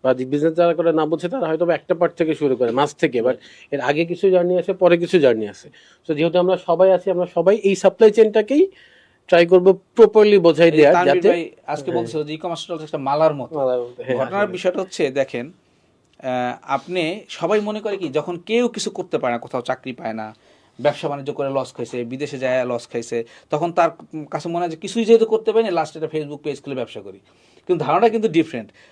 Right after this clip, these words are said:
Speaker 2: অন্যান্য ট্র্যাডিশনাল ব্যবসায় যে যোগ্যতা বা কোয়ালিটি বা গুণগুলো লাগে, e-commerce ব্যবসায় কিন্তু একটা যোগ্যতা আরও বেশি লাগে,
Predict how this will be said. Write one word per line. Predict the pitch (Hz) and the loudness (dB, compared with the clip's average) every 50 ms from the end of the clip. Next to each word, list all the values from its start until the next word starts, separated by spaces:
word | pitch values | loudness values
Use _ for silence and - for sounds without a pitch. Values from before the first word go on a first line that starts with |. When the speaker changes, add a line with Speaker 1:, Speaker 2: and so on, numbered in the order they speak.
| _ _ _ - | _ _ _ -4
Speaker 2:
অন্যান্য | 143 165 190 196 220 220 214 226 240 | -2 -2 0 2 0 0 2 2 0
ট্র্যাডিশনাল | 226 214 214 202 202 208 - 220 220 233 226 | 2 4 2 2 2 0 -4 -2 0 0 2
ব্যবসায় | 208 208 190 190 - - 214 214 | 4 2 2 2 0 0 0 0
যে | 170 196 196 | 2 0 -2
যোগ্যতা | 175 156 175 165 165 180 185 185 185 165 | 0 -2 -4 -4 -4 -4 -4 -2 -2 -2
বা | 175 170 | -2 -2
কোয়ালিটি | 165 - 165 160 156 151 151 165 160 | -4 -2 -2 -2 -2 -2 -4 -4 -4
বা | 160 | -4
গুণগুলো | 151 139 147 151 147 139 139 139 139 | -2 -2 -4 -6 -6 -6 -8 -6 -4
লাগে, | 131 127 123 120 151 190 254 _ _ _ _ _ _ _ _ - | -4 -4 -4 -4 -8 -12 -14 _ _ _ _ _ _ _ _ -8
e-commerce | 170 170 185 196 185 190 180 160 | -6 -4 -2 0 0 0 0 -2
ব্যবসায় | 143 160 160 - - - 139 | -2 -2 -2 -2 -4 -8 -8
কিন্তু | - 202 190 185 160 | -8 -8 -6 -6 -6
একটা | 151 - - 151 | -6 -4 -6 -8
যোগ্যতা | 139 147 147 - 160 156 143 | -6 -6 -10 -8 -8 -6 -6
আরও | 139 123 | -6 -6
বেশি | 101 135 151 - - 147 | -6 -8 -8 -8 -8 -10
লাগে, | 127 107 92 90 85 | -10 -10 -10 -12 -18